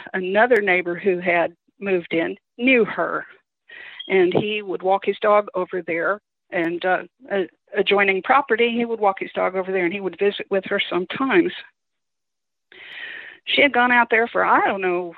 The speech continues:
you know, exactly what reason, but she was co-, th-, talking about planting a garden in that area. And she said, so I, I spoke with her. She said that something enormous,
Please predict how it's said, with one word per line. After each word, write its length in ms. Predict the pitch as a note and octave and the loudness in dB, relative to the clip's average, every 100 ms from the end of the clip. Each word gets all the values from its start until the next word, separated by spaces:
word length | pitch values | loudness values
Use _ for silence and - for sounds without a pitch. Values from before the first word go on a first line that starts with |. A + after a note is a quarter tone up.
| E3+ | -14
you 220 | F#3 G3 | -10 -4
know, 360 | F3+ F3+ F3+ F3 _ - | -2 -2 -4 -10 _ -8
exactly 440 | G#3 - G#3 G3+ A#3 | -6 0 2 4 4
what 200 | A3+ - | 4 2
reason, 520 | A3 A#3 A3 A#3 A3+ | 0 0 -2 -2 0
but 140 | G#3 | 0
she 160 | - A3+ | 0 -2
was 160 | G3+ - | -4 -4
co-, 100 | A3+ - | -8 -10
th-, 340 | G3+ _ A3+ - | -16 _ -8 -6
talking 240 | - A3 G3+ | -2 -2 0
about 280 | G3+ G3 - | 2 2 0
planting 320 | G3+ G3 G3+ | -4 -4 -4
a 80 | F3+ | -2
garden 400 | E3+ E3+ F#3 F#3 | 0 0 0 -2
in 100 | F3+ | 0
that 180 | F3 | 0
area. 580 | F3+ F3 F3+ F#3 F#3 F3+ - - _ - | 0 0 2 2 0 0 -8 -20 _ 0
And 420 | G3+ G3 F#3+ F#3 - - - - - - | 2 2 0 -6 -12 -20 -20 -20 -20 -8
she 320 | - - D4+ F#4 | -2 2 2 2
said, 300 | - - - - - - _ _ - - | 2 0 2 -2 -4 -18 _ _ -20 -2
so 100 | A#3 | 2
I, 260 | D4 D4+ D4 _ | 4 2 -10 _
I 100 | A3 | -6
spoke 360 | A#3 - B3+ - | -4 -2 -2 0
with 120 | F#3+ | -4
her. 280 | F#3 E3 - - _ - | -4 -8 -8 -14 _ -6
She 260 | - A#3+ - | -2 -2 -2
said 300 | A3+ F#3 G3 - - _ - - _ | 0 2 0 -4 -20 _ -20 -20 _
that 140 | A3+ - - | 0 0 -4
something 360 | A3+ B3+ C4+ | -4 -4 -4
enormous, 540 | C4 A#3+ G3+ G3 G3 | -2 -4 -4 -4 -6